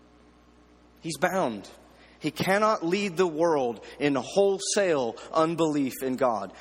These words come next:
The gospel goes forth in power. And look, this is hard for us to believe because we live in America and we feel like everybody's going, "Yeah, we're done with the Christianity thing."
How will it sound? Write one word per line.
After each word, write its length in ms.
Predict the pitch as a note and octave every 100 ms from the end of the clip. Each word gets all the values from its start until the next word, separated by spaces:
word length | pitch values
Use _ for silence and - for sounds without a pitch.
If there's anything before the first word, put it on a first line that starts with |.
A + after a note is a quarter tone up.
| -
The 80 | C#3
gospel 680 | D#3+ F#3+ F#3+ - D3 C3 - -
goes 220 | D#3+ D3+ - - -
forth 340 | G#3 C3 A#2+ - - -
in 140 | C#3+
power. 540 | - F#3 F3 C#3 A2 - - -
And 120 | G3+
look, 380 | A#3+ F#3 - -
this 120 | A3+ D4+
is 80 | D4+
hard 220 | G#3+ A3 -
for 140 | G3+
us 60 | F#3+
to 60 | -
believe 460 | E3+ E3 F3 G#2+ -
because 320 | D3 E3 C#3+ C3 - -
we 120 | E3
live 160 | D#3+ D3+
in 60 |
America 520 | C3+ D3 C#3 - G2 - - - -
and 100 | D3
we 80 | D#3+
feel 200 | F#3 F#3
like 160 | E3
everybody's 540 | E3+ F3+ E3+ E3 D3+ B2+
going, 260 | D3+ C#3+
"Yeah, 240 | C#3+ C#3 A#2
we're 160 | C#3+
done 240 | D3+ D3+ D3+
with 100 | C3+
the 80 |
Christianity 600 | C3 C#3+ - C#3+ D3 A#2+ A2+
thing." 200 | A2 G2+